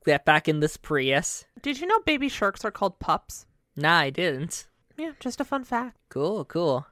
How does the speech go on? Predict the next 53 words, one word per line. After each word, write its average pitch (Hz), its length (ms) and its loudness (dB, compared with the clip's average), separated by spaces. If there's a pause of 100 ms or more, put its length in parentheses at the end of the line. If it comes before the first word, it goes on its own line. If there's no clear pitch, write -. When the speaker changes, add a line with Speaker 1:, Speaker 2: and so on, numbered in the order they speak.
(120)
Speaker 1:
I'll, 151 160 2
I'll 175 280 0
have 190 160 0
to - 60 -20
keep 196 160 -10
that 160 160 4
in 151 60 -2
mind. 151 460 0 (300)
Speaker 2:
No. 220 480 6 (360)
Robbie, 233 420 6
you 240 160 2
are 214 80 6
not 208 280 6
allowed 196 180 4
to 190 60 -4
buy 175 120 6
a 180 40 -2
shark. - 360 -6 (200)
Speaker 1:
At - 180 -4
Lav, 170 380 2
where 160 200 0
the - 120 -2
fuck - 320 0
would 160 100 6
I 147 100 6
keep 147 200 -4
a 120 60 -8
shark? 123 540 -6 (140)
Speaker 2:
I - 100 -8
don't 269 140 2
know. 262 320 -2 (260)
I 220 80 -4
assume 240 340 -2
you'd 233 200 -2 (600)
make 214 320 0
a 220 100 0 (260)
large 214 720 6
stock - 420 4
tub 226 260 4
in 214 80 -2
your 202 100 0
backyard 202 600 6
and 185 160 -8
put 220 200 0
in 214 100 0
a 190 60 0
water 185 300 4
heater 214 280 2
and 190 120 0
hope 196 280 0
for - 120 -12
the 196 80 -6
best. 185 460 -2